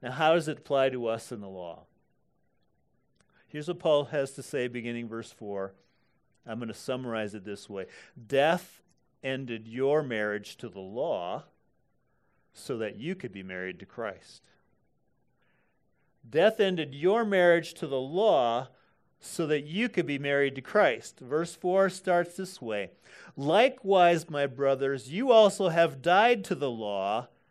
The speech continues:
through the body of Christ." So let's stop there. Paul says the law is like the husband in that illustration.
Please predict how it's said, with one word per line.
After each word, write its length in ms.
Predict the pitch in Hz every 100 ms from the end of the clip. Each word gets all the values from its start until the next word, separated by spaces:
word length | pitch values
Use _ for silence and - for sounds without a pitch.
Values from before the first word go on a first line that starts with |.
| _ _ _
through 560 | - - 190 233 277 277
the 120 | 240
body 460 | 160 196 202 208 202
of 140 | -
Christ." 580 | - 190 143 107 - -
So 140 | 127
let's 200 | 139 170
stop 400 | - 175 160 156
there. 480 | 151 139 101 95 139 _ _ _ _ _ _ _ _ _ _ _ _ - - - -
Paul 200 | 180 196
says 260 | 214 190
the 120 | 185 170
law 720 | 175 240 285 185 170 175 170 _ _
is 200 | 185 165
like 300 | 170 185 180
the 140 | 151 139
husband 640 | 180 180 156 131 117 117
in 140 | 117 123
that 180 | 120
illustration. 840 | 120 113 113 - 117 104 - 92